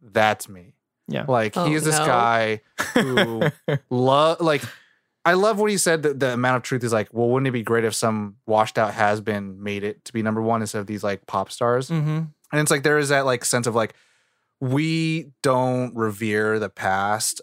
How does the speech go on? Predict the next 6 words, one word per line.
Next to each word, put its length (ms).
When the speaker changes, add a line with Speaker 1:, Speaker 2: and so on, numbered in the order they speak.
Speaker 1:
uh, 380
artists 540
enough 580
in 120
my 160
mind. 520